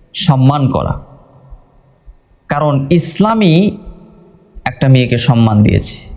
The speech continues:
একটা নারীকে সম্মান দিয়েছে। সুতরাং যে ব্যক্তি একটা মেয়েকে সম্মান করতে পারে না,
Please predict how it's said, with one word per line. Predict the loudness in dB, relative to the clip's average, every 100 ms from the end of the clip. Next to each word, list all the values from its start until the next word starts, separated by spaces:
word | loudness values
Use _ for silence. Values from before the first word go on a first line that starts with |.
| -20 -12
একটা | -6 0
নারীকে | 0 0 -2 0
সম্মান | 0 2 2 2
দিয়েছে। | 2 0 -2 -8 -16 -20 -20 _ _ _ -20 -6
সুতরাং | -2 0 4 4
যে | 4 2
ব্যক্তি | 0 -2 0 2 2 0 -8 -18 -20 -20 -20 _ _ -20 _ _ _ -10
একটা | -2 2
মেয়েকে | 4 4 0
সম্মান | 2 4 4 4 2
করতে | -2 -2 -2
পারে | -2 0
না, | 0